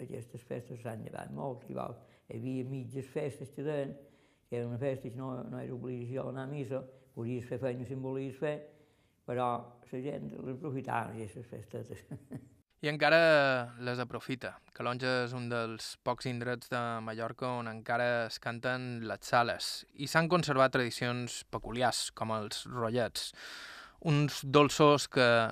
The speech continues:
Speaker 2: només es mengen aquells dies i que només sap preparar una dona del poble, na Joanaina de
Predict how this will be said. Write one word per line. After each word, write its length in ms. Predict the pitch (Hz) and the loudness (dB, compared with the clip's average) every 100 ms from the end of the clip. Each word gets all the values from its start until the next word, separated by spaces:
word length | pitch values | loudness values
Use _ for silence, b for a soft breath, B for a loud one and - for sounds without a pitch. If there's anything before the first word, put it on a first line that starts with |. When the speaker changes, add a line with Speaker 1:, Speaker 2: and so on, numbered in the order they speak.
| - | -2
Speaker 2:
només 300 | 127 123 123 | 0 2 2
es 80 | 123 | 2
mengen 480 | 123 120 120 120 120 | 2 2 2 2 2
aquells 320 | 113 113 113 | -2 -4 -4
dies 320 | 120 120 120 | 0 2 2
i 80 | 131 | 4
que 140 | 135 | 4
només 260 | 131 151 143 | 6 4 4
sap 160 | 147 127 | 4 4
preparar 380 | 123 117 117 117 | 4 6 6 6
una 280 | 117 110 104 104 - | 2 0 0 -4 -4
dona 300 | 117 113 113 | 0 2 2
del 160 | 104 | -2
poble, 320 | - 78 - - - - | -4 -8 -8 -14 -14 -10
na 300 | 113 107 104 | -6 -4 -6
Joanaina 640 | 104 110 117 131 139 135 135 - - | -4 -2 0 2 4 4 4 -2 -4
de 220 | 113 104 | -2 -4